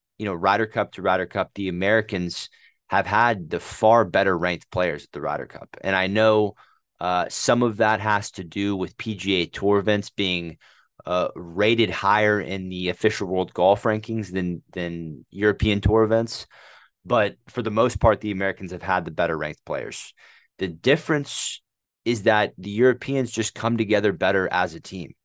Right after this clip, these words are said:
The Europeans, they play for much more than the dollar. They don't look at golf as just a game. They look at it as life. They play with love, they play with passion,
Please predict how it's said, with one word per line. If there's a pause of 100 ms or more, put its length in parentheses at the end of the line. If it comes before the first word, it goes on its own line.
(400)
The
Europeans,
they
play
for
much
more
than
the
dollar. (300)
They
don't
look
at
golf (360)
as
just
a
game.
They
look
at
it
as
life.
They
play
with
love,
they
play
with
passion,